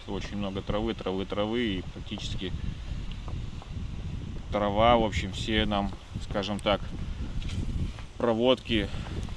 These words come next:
э, испортила. То есть провести нормально проводку вообще не получалось.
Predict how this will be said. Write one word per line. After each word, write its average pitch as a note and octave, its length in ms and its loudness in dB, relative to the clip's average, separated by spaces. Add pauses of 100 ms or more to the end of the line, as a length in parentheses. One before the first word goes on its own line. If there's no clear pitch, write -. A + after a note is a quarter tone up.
(1160)
э, G2 720 2
испортила. G2+ 680 2
То - 440 -2
есть - 260 -4 (480)
провести A2 640 6 (640)
нормально G#2+ 440 4
проводку A#2 420 0
вообще G2+ 260 0
не G2 100 -2
получалось. F2 680 -2